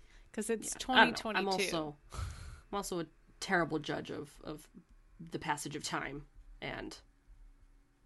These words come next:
Speaker 2: and, and age, so, you know.
Speaker 1: <laughs>
Speaker 2: That's also just a me thing. Um, but yeah. But all in all, I, I thought, I thought Nicole Kidman did a really good job. I really thought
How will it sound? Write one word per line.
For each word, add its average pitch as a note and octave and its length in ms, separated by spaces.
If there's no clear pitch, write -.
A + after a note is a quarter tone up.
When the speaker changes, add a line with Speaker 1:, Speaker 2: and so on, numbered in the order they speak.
Speaker 2:
and, - 340
and - 140
age, - 440
so, - 300
you - 100
know. - 100
Speaker 1:
<laughs> - 1120
Speaker 2:
That's G3 160
also G3 180
just D#3 180
a D3 60
me C#3+ 180
thing. C#3+ 300
Um, F3 500
but E3+ 220
yeah. G#3 300
But - 100
all D4+ 140
in F#3+ 60
all, F3+ 120
I, F3 260
I G#3+ 100
thought, G#3+ 420
I F#3+ 80
thought G#3 300
Nicole F3 280
Kidman E3+ 280
did D#3+ 160
a D#3 120
really D#3 220
good D#3+ 80
job. D#3 100
I D3 80
really D#3+ 280
thought D3 380